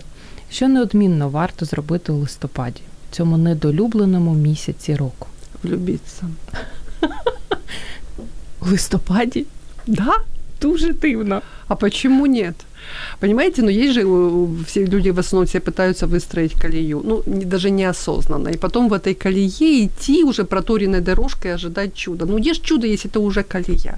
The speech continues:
Speaker 2: Чудо, оно где-то вне. Поэтому в ноябре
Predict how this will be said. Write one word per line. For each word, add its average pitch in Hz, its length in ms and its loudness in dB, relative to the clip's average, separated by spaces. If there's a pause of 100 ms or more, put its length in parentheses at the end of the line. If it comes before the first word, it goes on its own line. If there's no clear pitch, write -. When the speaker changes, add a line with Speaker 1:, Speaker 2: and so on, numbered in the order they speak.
Speaker 2:
Чудо, 320 320 -4
оно 254 200 -2
где-то 226 500 -2 (440)
вне. 196 380 2 (420)
Поэтому 180 360 0
в 160 100 -4
ноябре 170 560 2